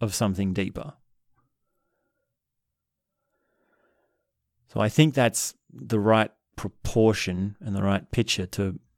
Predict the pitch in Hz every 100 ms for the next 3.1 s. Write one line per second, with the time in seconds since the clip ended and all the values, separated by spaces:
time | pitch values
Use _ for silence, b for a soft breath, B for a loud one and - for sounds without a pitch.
0 | _ _ _ _ _ - - 113 98 -
1 | _ _ _ 107 92 92 110 104 95 104
2 | - _ _ _ _ _ _ 120 107 101
3 | 92